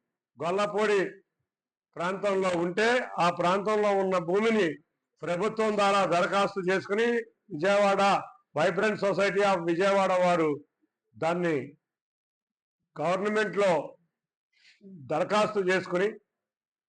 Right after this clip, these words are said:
యాభై ఆరు రోజులు మాత్రమే దీంట్లో ఉంటామని ఒక అప్లికేషన్ పెట్టుకుని, యాభై ఆరు రోజులకి మాకు స్థలం ఇమ్మని ప్రభుత్వాన్ని కోరగా,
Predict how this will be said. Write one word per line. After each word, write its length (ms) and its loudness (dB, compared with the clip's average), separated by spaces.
యాభై 680 0
ఆరు 300 4
రోజులు 680 0
మాత్రమే 600 0
దీంట్లో 380 -4
ఉంటామని 560 0
ఒక 140 -2
అప్లికేషన్ 600 -4
పెట్టుకుని, 420 -4
యాభై 460 0
ఆరు 220 0
రోజులకి 580 -2
మాకు 320 -6
స్థలం 420 -2
ఇమ్మని 320 0
ప్రభుత్వాన్ని 640 -2
కోరగా, 500 0